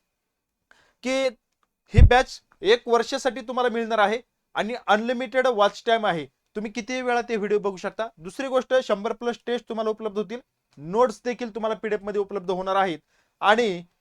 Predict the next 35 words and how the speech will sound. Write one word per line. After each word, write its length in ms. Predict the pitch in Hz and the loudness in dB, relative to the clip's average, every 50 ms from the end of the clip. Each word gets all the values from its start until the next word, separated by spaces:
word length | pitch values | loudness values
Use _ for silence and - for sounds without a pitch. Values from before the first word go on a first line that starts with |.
| _ _ _ _ _ _ | _ _ _ _ _ _
ही 80 | - 202 | -8 -8
बॅच 520 | 165 151 170 226 247 240 - - - - _ - | -4 2 4 6 6 6 4 0 -8 -18 _ -8
मध्ये 360 | 175 202 220 214 196 175 175 170 _ _ _ _ _ _ | -4 -2 0 0 0 -2 -4 -10 _ _ _ _ _ _
सगळ्यात 320 | - - 214 190 220 240 | -6 -4 -2 0 0 0
जो 180 | 226 196 196 247 | 0 -2 0 2
अभ्यासाचा 500 | 262 240 220 170 180 240 233 - 233 269 | 2 2 2 2 0 -4 -4 -4 -6 -6
मूळ 240 | 226 208 214 233 247 | -4 -2 -2 -2 0
गाभा 300 | 214 247 233 220 220 202 | 2 2 4 4 4 4
आहे, 160 | 196 208 226 | 2 2 0
स्पर्धा 340 | - - - 220 214 208 220 | -4 -4 -4 -2 -2 -2 -4
परीक्षेच्या 380 | 196 220 202 - 202 - 226 | -4 -6 -8 -8 -4 -2 -2
अभ्यासातील 460 | 196 175 160 202 190 - 208 190 214 208 | -2 -2 -2 -6 -6 -6 -6 -8 -8 -8
मूळ 200 | 196 220 233 233 | -4 -4 -2 0
गाभा, 300 | 208 214 190 - 147 127 - _ _ _ _ | 2 2 2 2 0 -6 -6 _ _ _ _
आपण 280 | - 139 - - 220 220 | -6 -6 -4 -4 -4 -2
त्याला 200 | 202 226 214 220 | 0 0 0 0
म्हणतोय 280 | 214 226 202 - 240 | -2 -6 -8 -8 -10
की 180 | 233 202 240 254 | -10 -10 -10 -12
मराठी 540 | 233 190 170 160 160 190 208 214 214 208 226 | -12 -14 -12 -6 -2 0 0 0 0 0 0
असेल, 280 | 220 214 - 233 226 214 - | 0 0 0 -2 -6 -6 -8
इंग्रजी 400 | 185 190 185 196 208 208 196 214 | -12 -10 -6 -4 -4 -2 -2 -2
असेल 240 | 202 196 - 214 | -4 -2 -4 -6
आणि 200 | 202 208 202 214 | -4 -4 -6 -8
सामान्य 380 | 208 - 226 196 190 196 208 185 | -8 -4 -4 -4 -2 -4 -6 -6
ज्ञान 160 | 190 214 214 | -6 -6 -4
आणि 200 | 170 170 180 202 208 - | -4 -6 -6 -8 -6 -4
अंकगणित 500 | 185 214 220 208 226 240 214 233 220 220 | -2 -2 -2 -2 -4 -2 0 0 -2 -2
बुद्धिमत्ता 540 | 190 208 185 170 185 175 165 - - 135 120 _ _ _ _ _ _ _ - | -6 -8 -6 -4 -4 -4 -4 -4 -6 -8 -8 _ _ _ _ _ _ _ -4
हे 120 | - 220 226 | -2 -2 -2
सब्जेक्ट 520 | - - - 208 165 165 214 233 214 - | -2 -2 -4 -4 -2 0 -2 -2 0 0
या 120 | 208 208 208 | 0 0 0
ठिकाणी 320 | 208 220 185 196 208 226 | -2 -2 -2 -2 -2 -2
सगळ्या 360 | - - 208 180 196 202 208 | -4 -8 -8 -4 -2 -2 -2
एक्झामला 340 | 202 180 180 190 185 190 185 | -2 -2 -4 -4 -2 -2 -2
असतात. 220 | 175 - - 226 | -2 -2 -4 -6